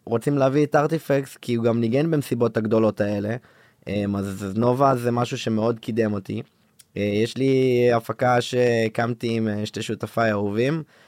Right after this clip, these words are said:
אפק וליאב, אדממה, אמ, שזה קהילה, שבגדול היא מטפחת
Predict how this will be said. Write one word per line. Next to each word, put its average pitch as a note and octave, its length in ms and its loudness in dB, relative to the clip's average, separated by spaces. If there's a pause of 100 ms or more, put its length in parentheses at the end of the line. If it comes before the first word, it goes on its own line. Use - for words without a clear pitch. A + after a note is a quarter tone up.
(200)
אפק C3 240 0 (100)
וליאב, A2 440 4 (340)
אדממה, A#2+ 480 2 (920)
אמ, G2+ 300 -4
שזה F#2+ 380 0 (1040)
קהילה, A2+ 400 2 (800)
שבגדול G2+ 2250 -2
היא C#3+ 160 4
מטפחת C3+ 640 0